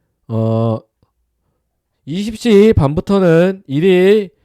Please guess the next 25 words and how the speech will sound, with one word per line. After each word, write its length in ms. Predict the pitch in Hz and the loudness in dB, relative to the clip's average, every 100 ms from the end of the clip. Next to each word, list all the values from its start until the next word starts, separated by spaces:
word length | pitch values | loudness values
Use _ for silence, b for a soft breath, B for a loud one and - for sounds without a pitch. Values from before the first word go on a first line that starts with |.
| _ _ _ _ | _ _ _ _
임무 340 | 131 170 214 208 | -6 0 0 0
분담 320 | 214 202 190 | 0 0 0
청소해 800 | 214 240 226 208 202 214 208 202 | -4 -2 2 4 4 4 0 -2
주시기 260 | 196 190 | -4 -2
바랍니다. 800 | 143 131 143 123 110 113 156 196 _ _ _ _ _ _ _ _ _ _ | 0 0 0 2 2 2 -2 -6 _ _ _ _ _ _ _ _ _ _
제가, 500 | - 131 143 127 98 - | -4 0 2 2 -2 -6
저희가 460 | 139 143 143 135 | -4 0 0 0
일 200 | 113 202 | -2 -4
층 280 | - 247 220 | -4 -4 -2
화장실이 420 | 226 247 226 208 | -2 -2 -2 -4
포함됐거든요. 760 | 170 214 202 - 131 110 127 214 _ _ _ _ | -4 -4 -4 -4 -4 -4 -6 -8 _ _ _ _
제가 260 | 117 107 98 | -6 -4 -4
화장실에 420 | 180 208 180 147 | -6 -8 -8 -8
걸렸는데 580 | 107 104 92 92 143 135 _ _ _ _ _ | -6 -6 -8 -6 -8 -8 _ _ _ _ _
거기가 460 | - 101 98 113 147 | -14 -12 -8 -8 -8
한 120 | 151 | -10
세 160 | 123 170 | -8 -6
번 160 | 170 135 | -6 -8
막혔었다. 580 | 87 92 - - 78 73 | -10 -12 -14 -18 -20 -20
제 200 | - 85 | -18 -16
길. 260 | 82 80 _ _ _ _ | -16 -18 _ _ _ _
젠장 520 | 95 95 101 90 92 _ | -16 -14 -12 -14 -16 _
뚫고 300 | 180 214 240 | -20 -14 -2
가라고, 360 | 240 247 285 269 | 2 4 4 4
제발. 340 | 139 123 104 | 2 -2 -2